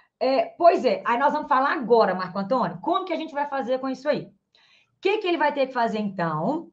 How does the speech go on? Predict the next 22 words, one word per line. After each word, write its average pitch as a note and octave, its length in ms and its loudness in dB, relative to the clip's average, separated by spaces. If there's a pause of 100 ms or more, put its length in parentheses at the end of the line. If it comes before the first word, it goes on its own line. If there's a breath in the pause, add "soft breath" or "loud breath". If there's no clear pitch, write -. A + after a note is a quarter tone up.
(120)
Ele C#4 320 6
agora G#3 400 -2
vai G#3+ 300 -4
ter B3 360 -4 (140)
que E4 300 -2 (580 loud breath)
fundamentar D#4 1300 -2
o A3+ 120 -2
argumento G#3 560 -6
dele, F#3+ 920 -2
explicar D#4 800 0
o A3+ 80 2
argumento A3 600 -4
dele. D3+ 480 -8 (340 loud breath)
Gente, A#3+ 720 -2
é C4 160 2
geralmente B3 1200 0
isso E4+ 380 4
que F4 100 -4
vocês C#4 480 -2
não D#4 540 0
colocam, F#3 560 -2 (560)
tá? D#4 260 0